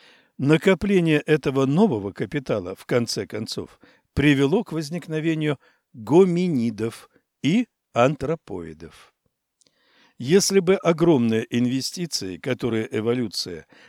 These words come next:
вложила в присмыкающихся мезозоя, не пропали даром шестьдесят пять миллионов лет назад,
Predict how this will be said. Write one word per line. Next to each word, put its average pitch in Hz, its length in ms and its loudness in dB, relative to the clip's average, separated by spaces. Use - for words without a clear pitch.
вложила 117 800 0
в - 180 -20
присмыкающихся 117 1080 -6
мезозоя, 113 680 -6
не 165 260 4
пропали 196 520 0
даром 185 480 -2
шестьдесят 147 680 -6
пять 156 340 -2
миллионов 123 600 -2
лет 117 240 -8
назад, 104 360 -6